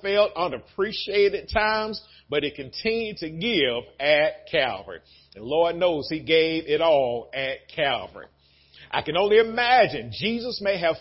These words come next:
felt like, may have felt like, listen, listen, think about some of the thoughts that may have went across his head.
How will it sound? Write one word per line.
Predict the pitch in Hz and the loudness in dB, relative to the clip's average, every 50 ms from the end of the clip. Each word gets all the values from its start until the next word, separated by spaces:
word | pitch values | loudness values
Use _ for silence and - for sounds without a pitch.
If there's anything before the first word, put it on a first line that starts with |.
| - | -2
felt | - 202 208 226 220 202 - | 2 4 4 4 4 2 2
like, | 196 196 208 220 226 - - - _ _ _ _ _ - 151 165 170 175 | 4 6 6 6 4 2 -2 -12 _ _ _ _ _ -16 -14 -14 -4 0
may | 190 202 190 | 0 2 2
have | - - | 0 0
felt | - 240 240 175 117 117 | 2 2 2 2 2 -2
like, | 110 104 104 - - _ _ _ - - _ _ _ _ _ _ _ _ _ _ _ _ | -4 -6 -6 -8 -12 _ _ _ -20 -20 _ _ _ _ _ _ _ _ _ _ _ _
listen, | _ 190 240 226 147 190 | _ -2 -2 -2 0 2
listen, | 233 247 - 156 127 113 - _ | 2 2 2 0 -8 -14 -6 _
think | 262 247 | -4 -4
about | 277 254 240 233 220 - - - | -2 2 4 4 4 4 0 -4
some | - - 220 208 | -6 -6 -6 -4
of | 180 | -4
the | 175 - - | -6 -4 0
thoughts | 208 190 175 170 - | 0 0 0 0 -4
that | 170 160 | -6 -2
may | 170 170 | -2 0
have | 165 156 | 0 2
went | 156 165 160 151 - | 0 0 -2 -2 -4
across | - 170 156 147 139 - | -2 0 0 0 0 -2
his | - 139 - - | -6 -4 0 0
head. | 151 139 120 107 98 - | 0 2 0 -2 -4 -8